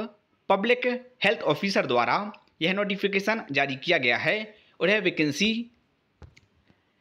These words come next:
सीएससी धर्मशाला, डिस्ट्रिक्ट धर्मशाला, जजपुर, उड़ीसा द्वारा जारी किया गया है। यहाँ पर पार्ट टाइम योग टीचर के पद पर छः वैकेंसी आई हुई हैं।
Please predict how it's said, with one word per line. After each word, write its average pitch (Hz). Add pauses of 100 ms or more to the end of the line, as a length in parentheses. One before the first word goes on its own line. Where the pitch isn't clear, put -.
(600)
सीएससी 226
धर्मशाला, 151 (680)
डिस्ट्रिक्ट 247 (440)
धर्मशाला, 156 (420)
जजपुर, 190
उड़ीसा 202
द्वारा 143
जारी 143
किया 170
गया 120
है। 175 (760)
यहाँ 175
पर 254 (220)
पार्ट 226
टाइम 240
योग 226
टीचर 226
के -
पद -
पर 214 (280)
छः 226
वैकेंसी 165
आई 185
हुई 131
हैं। 185